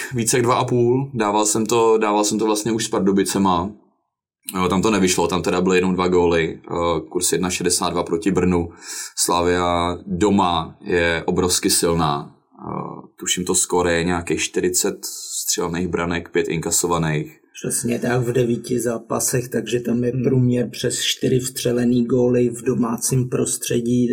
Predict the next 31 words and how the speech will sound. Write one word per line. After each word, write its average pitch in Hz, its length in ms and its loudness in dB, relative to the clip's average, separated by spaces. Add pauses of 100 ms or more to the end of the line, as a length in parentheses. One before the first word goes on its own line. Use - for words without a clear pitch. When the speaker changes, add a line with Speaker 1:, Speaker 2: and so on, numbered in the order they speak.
Speaker 2:
takže 127 300 -2
určitě 117 540 -6
to 120 120 -2
dává 117 340 -2
za 120 140 -2
mě 117 180 -2
smysl - 460 -4
zase. - 500 -6 (760)
Speaker 1:
A 104 100 0
tak 139 180 0
možná 131 340 4
v 151 40 -4
tom 156 120 2
případě, 90 680 0 (320)
když 95 160 -2
o 101 60 -2
tom 110 140 0
přemýšlím, 95 440 0
že 101 100 2
by 95 100 4
dal 101 160 4
více 92 220 0
jak - 80 -2
tři - 220 0
a 95 80 -2
půl, - 480 -4
kdybych 104 220 -2
se - 120 0
držel 95 260 2
toho, 90 460 0
toho, 90 580 -2